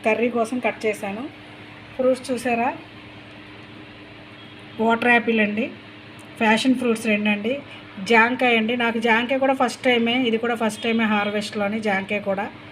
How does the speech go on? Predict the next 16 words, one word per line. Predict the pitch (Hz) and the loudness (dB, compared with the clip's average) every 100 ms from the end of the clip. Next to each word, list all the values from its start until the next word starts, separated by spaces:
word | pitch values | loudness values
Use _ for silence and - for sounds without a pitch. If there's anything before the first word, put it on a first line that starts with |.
| - - - - - - - 262 | -18 -18 -18 -20 -20 -20 -14 -2
ఇక | 220 226 247 | 2 2 2
చిక్కుళ్ళు | 262 277 262 | 2 6 6
అండి, | 240 220 254 | 6 2 0
ఇంకొంచెమే | 330 269 247 233 262 262 | -2 0 0 0 2 4
వచ్చాయి, | 240 - 254 220 262 359 - - - - | 4 2 2 2 2 -2 -12 -18 -14 -6
ఏదో | 226 220 | -2 0
తాలింపులాగా | 226 226 220 247 247 247 240 240 | 2 4 6 4 4 4 6 4
వచ్చాయి | 220 226 214 | 4 2 2
చిక్కుళ్ళు | 202 233 226 | 2 4 6
కొద్దిగా. | 220 226 220 202 240 - - - - - - - | 6 6 6 4 2 -4 -14 -14 -14 -14 -12 0
మల్బెర్రీ | 233 233 247 269 | 4 6 6 4
ఫ్రూట్స్ | 269 233 226 226 | 2 0 0 0
అండి. | 233 208 240 - - - - - - - - - - - - - - - - - - - - - - | 0 0 -2 -6 -12 -18 -18 -18 -20 -20 -20 -20 -20 -20 -20 -18 -18 -18 -18 -18 -18 -18 -20 -20 0
క్లవ్ | 269 254 254 | 6 8 10
బీన్స్ | 277 269 269 | 8 4 4
కూడా | 277 320 294 220 | 4 6 6 2